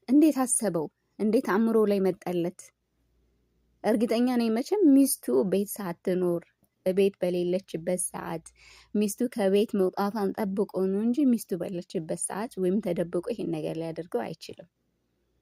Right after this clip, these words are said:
ሸቃሊት ጀግኒት ደግሞ ያው ራሷን ለመከላከል፣ እ፣ አንደኛ ናት። ይሄ ቪዲዮ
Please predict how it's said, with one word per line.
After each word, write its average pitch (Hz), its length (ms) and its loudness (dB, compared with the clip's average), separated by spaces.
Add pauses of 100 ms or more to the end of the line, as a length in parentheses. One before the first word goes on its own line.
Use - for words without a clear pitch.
(1040)
ሸቃሊት 196 560 -2
ጀግኒት 175 520 -2
ደግሞ 190 340 -4 (400)
ያው 165 220 -6 (200)
ራሷን 175 440 -6
ለመከላከል፣ 175 840 -6 (640)
እ፣ 170 80 -10 (1000)
አንደኛ 185 420 2 (100)
ናት። 233 240 -4 (680)
ይሄ 214 180 4
ቪዲዮ 208 280 2